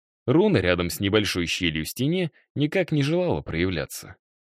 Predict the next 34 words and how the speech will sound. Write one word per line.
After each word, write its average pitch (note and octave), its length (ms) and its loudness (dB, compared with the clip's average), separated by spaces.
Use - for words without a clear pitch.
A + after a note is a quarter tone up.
Я C3 220 2
уже G3 240 2
было F3+ 240 4
хотел D#3+ 340 0
плюнуть F3+ 440 2
на F2 100 0
все E2 200 -2
и - 20 4
попросить A2 540 0
помощи C#3 360 4
у C#3+ 80 4
тени, C3+ 480 -4
но F3 180 2
мой G3+ 180 2
взгляд B2+ 420 2
в B2+ 60 -2
очередной F2 440 0
раз G2 160 0
зацепился G#2 720 -2
за B2+ 200 -2
подсвеченное E3 640 0
модификатором D3 760 0
место A#2+ 360 0
рождения A2 480 0
сайбер-кристаллов, G2 1040 -2
и D#3+ 100 0
шестеренки G2+ 680 2
в E2+ 80 -2
голове D2+ 320 0
скрипнули, B2+ 640 0
но F3 140 2
все C#3 260 -2
же C3 140 -2
провернулись. C3+ 840 0